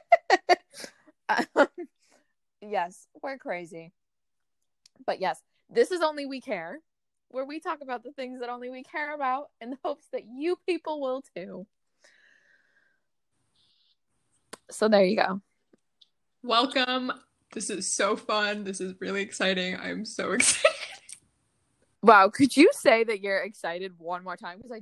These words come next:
Speaker 1: don't think we understood that.
Speaker 2: I'm really excited.
Speaker 1: Fantastic. Okay,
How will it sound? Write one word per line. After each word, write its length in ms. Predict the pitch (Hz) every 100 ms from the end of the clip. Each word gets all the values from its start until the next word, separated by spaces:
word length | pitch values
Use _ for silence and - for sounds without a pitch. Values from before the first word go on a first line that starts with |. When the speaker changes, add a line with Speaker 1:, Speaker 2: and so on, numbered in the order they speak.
| -
Speaker 1:
don't 220 | 208 202
think 180 | 214 202
we 140 | 185
understood 500 | 175 160 - - 170
that. 240 | - 147 127 _ _ _ -
Speaker 2:
I'm 200 | 254 226
really 380 | 220 214 196 185
excited. 640 | 247 - 180 185 - 269 - - _ _ _ _ _ _ _ _ _ _ _ _ _ _ _ _ _ _ _ _ _ _ _ _ _ _ _ _ _
Speaker 1:
Fantastic. 680 | 165 165 - 180 175 151 143 _ _ _ _ _ _ _ -
Okay, 520 | 214 226 247 240 196